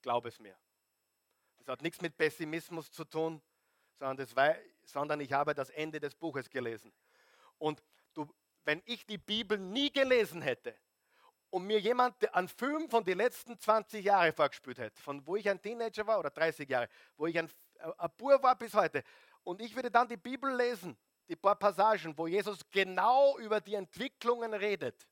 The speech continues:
Weißt du, dass Daniel redet über, in den letzten Tage, Tage wird sich Information häufen? Daniel zwölf.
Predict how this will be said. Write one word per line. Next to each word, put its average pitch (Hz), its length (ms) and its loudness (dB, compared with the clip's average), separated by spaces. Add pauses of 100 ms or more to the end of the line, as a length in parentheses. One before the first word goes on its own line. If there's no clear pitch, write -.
(1200)
Weißt 233 240 4
du, 247 40 -18
dass 175 220 -2 (100)
Daniel 214 640 4
redet 175 680 -2
über, 190 340 0 (340)
in 165 100 -12
den 151 140 0
letzten 170 580 -4
Tage, 175 580 0 (380)
Tage 170 340 0
wird 170 180 -4
sich - 200 -12
Information 160 1120 -4 (300)
häufen? 196 640 -8 (760)
Daniel 160 420 -2
zwölf. 175 640 -4